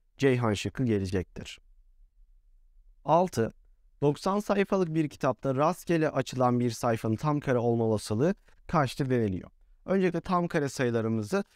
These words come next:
bir bulalım. Tam kare sayıda, e, birden başlayacak olursak tabii ki birden başlayacaktır arkadaşlar. Doksan sayfalık bir kitabımızsa bir tam kare sayı olacaktır.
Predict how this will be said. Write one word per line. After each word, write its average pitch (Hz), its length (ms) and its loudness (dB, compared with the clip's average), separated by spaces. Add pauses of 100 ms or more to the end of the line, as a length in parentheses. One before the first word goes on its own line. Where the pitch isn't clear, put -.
(220)
bir 175 260 -2 (160)
bulalım. 123 440 0
Tam 165 240 0
kare 135 200 -2
sayıda, 123 520 0 (300)
e, 120 280 2
birden 156 400 4
başlayacak 160 480 0
olursak 131 320 -2
tabii 120 200 -2
ki 104 140 -4
birden 127 360 2
başlayacaktır 156 680 0
arkadaşlar. 156 560 0
Doksan 113 320 0
sayfalık 104 460 -4
bir 101 60 -8
kitabımızsa 98 680 -2 (520)
bir 196 220 0 (120)
tam 180 240 2
kare 156 200 0
sayı 143 260 -2
olacaktır. 147 640 0